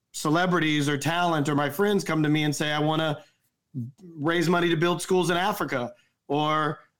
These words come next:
um, when we did Game for Paul, we'll get to that. But, like, you know, my brother passed away. I wanna honor his memory and, and raise money for his organization that the world didn't know about. Um, so I think it's,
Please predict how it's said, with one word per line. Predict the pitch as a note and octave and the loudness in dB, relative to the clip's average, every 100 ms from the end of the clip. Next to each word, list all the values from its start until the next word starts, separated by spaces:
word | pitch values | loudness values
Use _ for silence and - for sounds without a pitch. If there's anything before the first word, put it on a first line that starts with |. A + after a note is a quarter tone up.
| - | -6
um, | D3 D3+ D3+ | -2 0 2
when | D3+ D#3 | 2 2
we | D#3 | 2
did | D#3+ D3 | 0 -2
Game | E3 D#3+ | -2 0
for | D#3+ | -2
Paul, | E3+ F3+ F3 | 0 2 2
we'll | C#3+ | 0
get | D3+ | -2
to | D#3+ | -2
that. | D#3 E3+ D3+ | 0 0 0
But, | C3 | 0
like, | C#3+ C#3 C3+ - E3 | 0 0 -2 -8 -12
you | E3 C#3+ | -4 -2
know, | C#3+ C#3+ D3+ - | 0 -2 -8 -8
my | C#3 C#3 | -4 -2
brother | D#3 F3+ F#3 | 0 2 2
passed | D#3 D3 C#3+ - | 0 -2 -2 -2
away. | C#3+ C#3+ C#3 | 0 0 0
I | C#3 | 0
wanna | D3+ D3+ D3+ D3 - - _ _ - | 0 0 0 -2 -8 -20 _ _ -4
honor | D#3 F3 F3+ | -2 0 2
his | D#3+ D#3+ | 2 2
memory | D#3 F3 G3 D#3 C3+ A#2 - _ _ _ - | 2 2 2 2 0 -2 -8 _ _ _ -6
and, | C#3+ C#3+ D3 D3+ | -2 0 0 0
and | D3 D3 | -2 0
raise | D#3 D#3+ | 0 0
money | E3 D#3+ D#3 | 2 2 0
for | - D3+ | 0 0
his | D#3+ | 2
organization | D#3+ D#3 D3+ C#3+ E3 F#3+ - C#3+ | 2 2 0 0 0 0 0 0
that | C#3 | 0
the | D3 | 2
world | D3+ D#3 D3+ | 2 0 0
didn't | D#3 | 0
know | D#3+ F3+ | 0 0
about. | F3 C#3 A#2+ - _ _ _ _ | 0 -2 -4 -8 _ _ _ _
Um, | D3 D3 D3 D3 D3 D3 _ _ _ | -2 0 2 2 2 0 _ _ _
so | - F#3+ F3+ F3+ F3+ - _ _ _ | -2 2 4 4 0 -6 _ _ _
I | E3 | -2
think | E3 G#3+ | 0 2
it's, | G#3 F3+ - - | 2 0 -4 -10